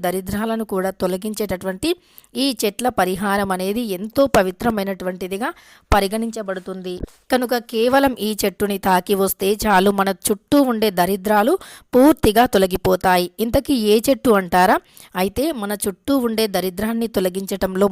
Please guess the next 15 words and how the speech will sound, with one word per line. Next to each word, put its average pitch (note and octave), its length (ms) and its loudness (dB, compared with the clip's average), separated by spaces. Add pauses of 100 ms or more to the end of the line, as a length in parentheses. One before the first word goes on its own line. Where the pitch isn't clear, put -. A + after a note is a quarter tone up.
మొట్టమొదటి G#3 600 -2
స్థాయిలో F#3+ 420 2
ఉండేటటువంటిది F#3+ 760 0 (500)
ఈ G#3+ 40 -4 (100)
చెట్టు. F#3 220 -2 (160)
ఆ G3 40 2 (120)
చెట్టు F#3+ 240 -2 (160)
ఏమిటి G3 300 -2
అంటే F#3+ 160 -4 (100)
వేప F#3 220 4 (120)
చెట్టు. F3 260 -2 (440)
వేప A#3 240 6 (140)
చెట్టు A3 240 2 (160)
చాలా F3+ 300 4 (120)
పవిత్రమైనటువంటిది. F3+ 960 -2